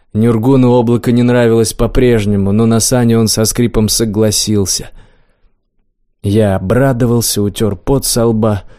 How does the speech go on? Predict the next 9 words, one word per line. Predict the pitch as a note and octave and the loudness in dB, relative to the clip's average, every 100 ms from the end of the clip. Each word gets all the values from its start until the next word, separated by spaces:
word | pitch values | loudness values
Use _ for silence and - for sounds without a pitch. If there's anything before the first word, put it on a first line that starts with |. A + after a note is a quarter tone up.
| - _ _ _ | -20 _ _ _
Тут-то | D#3+ D#3 - C#3 - - | -4 -4 -4 -6 -6 -2
Айталын | A#2+ A2+ - A2+ G#2+ A#2+ B2 - - | 0 0 0 2 2 2 0 -6 -6
и | A#2+ | -4
передумала. | A2 A#2 A2 A2 F#2 G2 F#2+ F#2 E2+ - - _ _ _ _ _ _ _ _ _ _ _ _ _ _ _ _ _ _ - | -4 -2 0 0 -2 -2 -2 -4 -8 -12 -18 _ _ _ _ _ _ _ _ _ _ _ _ _ _ _ _ _ _ -6
"Да, | G#2+ C#3+ D3 B2+ | 0 2 2 0
помню. | - D3+ C3 A2 F#2+ - - - _ _ _ _ _ _ _ _ _ _ - | 0 0 2 0 -4 -8 -18 -20 _ _ _ _ _ _ _ _ _ _ 0
Я | C3 C3 | 2 4
уже | B2 C3 | 2 2
рассказывал. | B2 A#2 - C3 A2 G#2 F#2+ | 0 -2 -2 -2 0 -4 -6